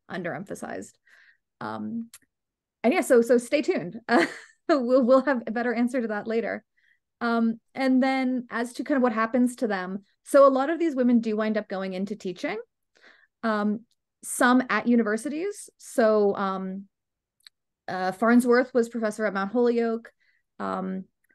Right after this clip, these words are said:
Gushee wound up teaching at Smith College for a while. Parsons also had a professorship.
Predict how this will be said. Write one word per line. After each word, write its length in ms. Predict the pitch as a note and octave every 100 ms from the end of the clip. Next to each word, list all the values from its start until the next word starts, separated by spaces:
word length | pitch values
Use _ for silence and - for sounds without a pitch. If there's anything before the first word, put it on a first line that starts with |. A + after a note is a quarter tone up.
| _ _ _ G#3+
Gushee 480 | G3 A#3 A#3+ B3+ A#3
wound 240 | G#3 G#3
up 100 | G#3
teaching 440 | - G#3+ - G#3+ F#3+
at 200 | - -
Smith 280 | A3 A3+
College 640 | - A#3+ A#3 A#3 A3+ - -
for 140 | A#3
a 100 | A3+
while. 460 | A3 A3 G#3+ G#3+ G#3+
Parsons 580 | - A#3+ A#3 A#3+ A#3 A#3+
also 320 | A3 G#3+ A3+
had 180 | A3 A3
a 40 |
professorship. 800 | A3 A#3 A3 A3 A3 A3 A3+ A3